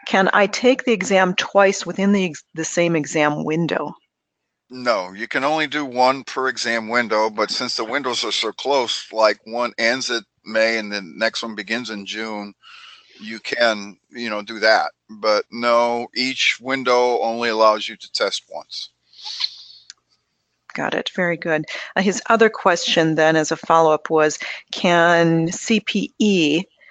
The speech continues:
Speaker 1: um, credits from the same activity be applied to multiple isaca certifications?
Speaker 2: A-, absolutely. I do that all the time. I have all of the I certifications, so yes. Uh, as an example, if I get C P Es because I'm talking at a convention or a conference,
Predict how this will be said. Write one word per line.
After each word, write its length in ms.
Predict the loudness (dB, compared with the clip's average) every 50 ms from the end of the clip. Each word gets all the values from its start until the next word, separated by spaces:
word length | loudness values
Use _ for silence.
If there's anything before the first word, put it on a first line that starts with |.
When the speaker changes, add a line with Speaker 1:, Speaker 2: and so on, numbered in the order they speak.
| -20 -20 -20 _ _ _
Speaker 1:
um, 680 | -6 -2 0 2 2 4 4 4 4 4 2 0 -2 -4 -6 -4
credits 380 | 0 2 2 2 2 0 0
from 140 | 0 2 2
the 60 | 2
same 340 | 2 2 4 6 6 6 4
activity 840 | 2 0 -2 -4 _ 0 4 4 4 4 4 2 2 0 0 -4 -4 0
be 100 | 2 2
applied 480 | 2 2 0 -2 2 4 4 4 4 2
to 100 | 0 0
multiple 580 | 2 4 6 6 4 4 2 -4 0 0 0 2 2
isaca 480 | 0 -2 -2 -2 -2 -2 -2 -2 -6
certifications? 1080 | -6 -4 -6 -6 -6 -8 -12 -12 -10 -10 -8 -4 -4 -4 -4 -4 -6 -6 -10 -8 -4 -4
Speaker 2:
A-, 100 | 0 2
absolutely. 760 | 2 2 2 2 -4 -6 -4 -4 -4 -4 -2 0 2 4 6
I 140 | 6 4 4
do 180 | 0 -4 0
that 180 | 2 2 2 4
all 160 | 2 2 2
the 100 | 0 0
time. 300 | 0 0 0 -2 0 0
I 140 | 0 0 2
have 320 | 2 2 4 4 4 4
all 260 | 2 2 4 4 2
of 140 | 2 -2 0
the 180 | 0 2 4 4
I 120 | 4 2
certifications, 840 | 0 -4 -6 -8 -8 -8 -10 -10 -6 -6 -4 -4 -4 -4 -6 -4 -4
so 340 | -4 -2 -2 -4 -4 -4 -4
yes. 460 | -2 0 0 2 2 0 -4 -6 -6 -10 _ _ -20 -20 -18 -18 -16 -18 -18 -20 -20 _ _ -4 -2
Uh, 220 | -2 -2 -2 -4 -6 -12 -8 -2 2 4
as 220 | 4 4 2 2
an 80 | 0 0
example, 480 | 0 0 0 2 2 2 2 0 -2 -2
if 100 | 2 2
I 100 | 2 4
get 140 | 2 0
C 160 | -2 -2 -4 -4
P 340 | -4 -6 -2 0 2 2 2
Es 100 | 0 -2
because 340 | -6 -4 -2 -2 -2 0 0
I'm 200 | 0 0 0 -2
talking 400 | -4 -6 -6 -4 -6 -6 -2 0
at 140 | 0 0
a 60 | 0 -2
convention 540 | -4 -6 -2 -2 -2 -2 -2 -6 -8 -6
or 100 | -6 -6
a 60 | -6 -2
conference, 540 | 0 0 0 0 -4 -6 -4 -4 -6 -6